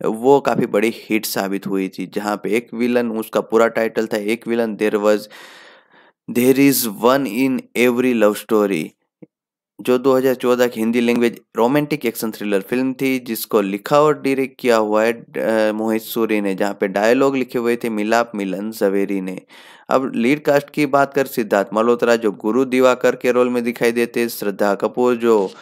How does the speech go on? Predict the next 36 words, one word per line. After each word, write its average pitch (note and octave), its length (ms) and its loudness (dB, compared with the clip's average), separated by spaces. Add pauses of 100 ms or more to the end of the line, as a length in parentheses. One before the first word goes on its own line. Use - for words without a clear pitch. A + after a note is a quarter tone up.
(140)
उनकी G#2+ 300 -4
वाइफ G#2+ 360 0
आयशा A2+ 460 0
वर्मा A2+ 320 0
दिवाकर G#2+ 500 0
के A2 160 2
रोल G#2 200 2
में G2+ 160 2
दिखाई A#2 320 -2
देती A#2 440 0
है, A2+ 60 2
रितेश G2 500 -4
देशमुख A#2+ 540 2
जो A2 200 4
राकेश A2+ 600 -2
महादकर A2+ 720 0
के A#2+ 160 -2
रोल A#2+ 200 4
में A#2 180 -2
दिखाई A#2 260 -2
देते, A2 520 0 (340)
आमना G2+ 360 0
शरीफ B2 460 0
सुलोचना B2+ 840 0
महादकर A#2 580 0
जो A2+ 180 2
राकेश G#2 440 0
महादकर A2+ 380 0
के G#2 160 -4
वाइफ F2+ 300 -4
के B2+ 100 4
रोल A#2+ 220 4
में A#2 160 -2
दिखाई A#2 320 -4
देती A2+ 400 -2
है, A2+ 160 -6